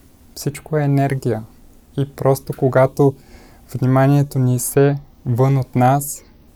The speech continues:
това е за сметка на вътрешния свят, на това да погледнем себе си, да захраним себе си с енергия. Това беше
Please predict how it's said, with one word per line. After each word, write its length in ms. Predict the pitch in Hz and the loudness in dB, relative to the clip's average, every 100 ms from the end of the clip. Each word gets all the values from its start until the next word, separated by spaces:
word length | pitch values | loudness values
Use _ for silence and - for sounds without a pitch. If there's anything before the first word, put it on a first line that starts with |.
| - _ | -20 _
това 260 | - 139 135 | -6 0 0
е 80 | 139 | 0
за 140 | 135 | -2
сметка 500 | 135 131 135 - - | -2 -2 -2 -2 -2
на 160 | 139 131 | 0 0
вътрешния 600 | 135 - 135 - 131 120 | -2 -2 -4 -4 -4 -4
свят, 340 | - 135 139 - - - - - - - | -2 0 0 -4 -20 -20 -20 -20 -12 -4
на 120 | 120 | -4
това 300 | - 127 131 | -4 0 2
да 160 | 127 - | 0 -2
погледнем 580 | 123 120 123 135 131 | -2 0 0 0 -2
себе 340 | 127 139 135 135 | -2 -2 -2 -2
си, 180 | - 127 | -6 -6
да 120 | 117 | -6
захраним 640 | 110 107 - 123 123 120 | -8 -6 0 2 2 -2
себе 320 | - 123 120 | -2 -2 -2
си 180 | 117 131 | -4 -6
с 140 | - | -6
енергия. 600 | 123 123 120 120 120 101 - - - - - - - | -4 -2 -2 -4 -4 -6 -6 -18 -20 -20 -20 -20 -8
Това 200 | - 160 | -2 0
беше 600 | 147 160 156 165 151 | 4 2 2 2 4